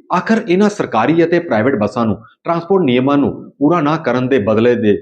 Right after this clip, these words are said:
ਜਾਣ ਦੇ ਬਾਵਜੂਦ ਵੀ ਕਿਸ ਤਰ੍ਹਾਂ ਸੜਕਾਂ ਤੇ ਦੌੜਨ ਦਿੱਤਾ ਜਾ ਰਿਹਾ ਹੈ, ਇਹ ਆਪਣੇ ਆਪ ਵਿੱਚ ਇੱਕ ਸਵਾਲ ਹੈ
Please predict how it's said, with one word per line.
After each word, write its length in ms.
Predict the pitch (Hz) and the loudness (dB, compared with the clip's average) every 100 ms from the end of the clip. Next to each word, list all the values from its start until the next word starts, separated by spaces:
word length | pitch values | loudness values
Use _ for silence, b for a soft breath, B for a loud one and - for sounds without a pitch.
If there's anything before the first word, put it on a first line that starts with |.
| 90 | -2
ਜਾਣ 240 | 104 113 | -2 0
ਦੇ 120 | 123 | 0
ਬਾਵਜੂਦ 480 | 104 101 95 123 131 | 0 0 0 0 0
ਵੀ 160 | 107 92 b b _ - | -2 -6 b b _ -8
ਕਿਸ 140 | - | -6
ਤਰ੍ਹਾਂ 160 | 151 107 | -4 -6
ਸੜਕਾਂ 360 | - 175 180 185 | -4 -4 -2 -2
ਤੇ 120 | 185 | 0
ਦੌੜਨ 280 | 123 110 113 | 0 0 0
ਦਿੱਤਾ 240 | 104 107 | 0 0
ਜਾ 160 | 98 95 | -2 0
ਰਿਹਾ 140 | 95 87 | -2 -2
ਹੈ, 60 | B _ | B _
ਇਹ 320 | 165 131 - - | -2 0 -2 -4
ਆਪਣੇ 300 | 180 - 208 202 | -4 0 0 0
ਆਪ 200 | 113 110 | -4 -4
ਵਿੱਚ 180 | 110 - _ | -8 -10 _
ਇੱਕ 140 | 175 - | -8 -4
ਸਵਾਲ 420 | 135 101 90 | -4 -2 -4
ਹੈ 80 | 78 | -6